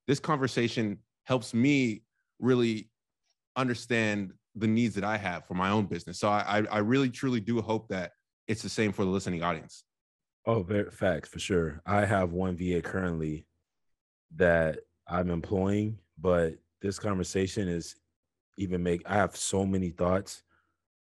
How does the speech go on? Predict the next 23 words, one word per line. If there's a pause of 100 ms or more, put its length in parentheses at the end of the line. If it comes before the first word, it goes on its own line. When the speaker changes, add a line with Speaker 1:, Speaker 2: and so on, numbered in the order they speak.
Speaker 2:
going
through
my
head,
and
I
know
we're
gonna
speak
more
offline, (600)
uh,
the
three
of
us,
just
about
those
different
things,
but